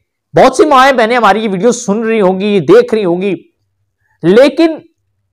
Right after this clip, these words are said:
मैं समझता हूं कि इस्लामी रियासत के अंदर कोई भी मां, बहन, बेटी, भाई नहीं चाहेगा कि ऐसी वीडियोज़ को वायरल हो या ऐसी वीडियो हमें देखने को मिले।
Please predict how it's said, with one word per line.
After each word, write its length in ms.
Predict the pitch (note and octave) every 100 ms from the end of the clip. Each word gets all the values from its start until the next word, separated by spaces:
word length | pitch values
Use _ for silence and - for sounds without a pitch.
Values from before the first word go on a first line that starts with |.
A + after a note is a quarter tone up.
| _
मैं 160 | D#3+ C4
समझता 380 | - C4+ C#4 C#4+
हूं 120 | C#4+
कि 100 | C#4
इस्लामी 400 | C4 - G#3+ B3
रियासत 380 | A#3 A3 A3 A3+
के 60 | A#3+
अंदर 200 | A3 B3+
कोई 400 | B3 - C#4 D4
भी 180 | C4 C4+
मां, 380 | G3+ F#3 A#3+ F3+
बहन, 320 | E3+ G3+ B3
बेटी, 380 | E3 E3 E3 A#3
भाई 280 | F3+ D3+ F#3+
नहीं 280 | F#3+ G#3 C4+
चाहेगा 460 | B3+ G3+ F#3+ G3 G#3+ A3 _ _
कि 120 | - -
ऐसी 400 | B3+ B3 C4 C#4 F#3+
वीडियोज़ 500 | D3 G#3+ A#3 D4+ D4+
को 120 | C#4
वायरल 360 | G#3 E3 D#3 C3+
हो 280 | B2 A#2+ - _ _ _ _ _
या 160 | G#3+ B3+
ऐसी 180 | B3 C#4
वीडियो 240 | B3 C#4
हमें 220 | C4 C4+
देखने 340 | F#3+ G#3+ A3+ C4+
को 140 | C4+
मिले। 280 | A#3+ D#3+ A2+